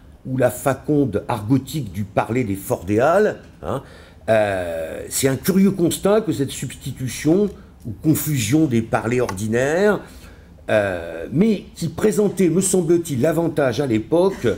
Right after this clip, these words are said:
et c'est un sujet sur lequel je voudrais bien retravailler, euh, de réconcilier, me semble-t-il, Paris et la province à une époque où le catch n'était pas encore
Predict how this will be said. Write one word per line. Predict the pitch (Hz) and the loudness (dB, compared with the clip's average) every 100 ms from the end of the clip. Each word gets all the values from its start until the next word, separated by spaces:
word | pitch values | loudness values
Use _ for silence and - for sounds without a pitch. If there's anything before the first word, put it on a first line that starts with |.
| - - - - - - | -6 -18 -20 -20 -20 -12
et | 95 101 90 80 78 76 71 69 65 62 | -8 -6 -6 -8 -10 -10 -10 -12 -12 -14
c'est | - 101 95 | -14 -12 -8
un | 110 | -8
sujet | - 127 | -6 -6
sur | 139 | -4
lequel | 104 127 | -4 -4
je | 104 | -8
voudrais | 87 95 | -6 -6
bien | 95 107 | -6 -4
retravailler, | 95 104 107 98 92 120 160 180 - - - - - | -6 -6 -6 -2 -4 -2 -4 -4 -10 -20 -20 -12 0
euh, | 110 98 92 87 | 2 2 -2 -4
de | 90 | -2
réconcilier, | 113 190 190 202 - 139 123 101 135 170 | 0 0 2 -2 0 -2 -4 0 -2 -2
me | 117 | -4
semble-t-il, | 123 160 107 98 - 139 160 160 - - - | -2 -2 -4 -6 -6 -6 -6 -10 -20 -20 -2
Paris | 139 135 170 | 0 2 2
et | 151 | 2
la | 135 | 2
province | 127 117 101 113 139 180 180 - - - - - | 0 0 -2 -2 -4 -6 -10 -14 -18 -18 -18 -2
à | 120 | 0
une | 127 120 | 0 -2
époque | 113 143 160 185 - - | 0 2 2 0 -6 -4
où | 131 | -2
le | 113 | -2
catch | - 139 160 - | 0 2 2 -2
n'était | 117 101 | -4 -4
pas | 98 | -4
encore | 120 87 - 120 135 139 | -4 -4 0 0 0 -4